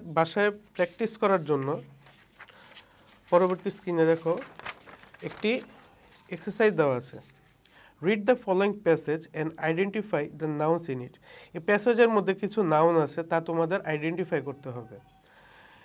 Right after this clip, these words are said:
প্যাসেজে, "মিস্টার Habib is now a happy man for, uh, several reasons। Firstly, he was recently made a lot of money from his business। Secondly, he wa-, he has bought two flat in Dhaka।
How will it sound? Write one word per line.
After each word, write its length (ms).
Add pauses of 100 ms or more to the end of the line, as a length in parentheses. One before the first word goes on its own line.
(380)
প্যাসেজে, 500 (100)
"মিস্টার 360
Habib 440
is 220 (180)
now 200
a 80
happy 280
man 220
for, 340
uh, 180 (360)
several 340
reasons। 420 (540)
Firstly, 380
he 300 (120)
was 300 (480)
recently 480
made 440
a 200
lot 120
of 240
money 200
from 380
his 100 (120)
business। 280 (120)
Secondly, 400
he 160
wa-, 360
he 180
has 140 (580)
bought 240
two 120 (120)
flat 240 (160)
in 200
Dhaka। 360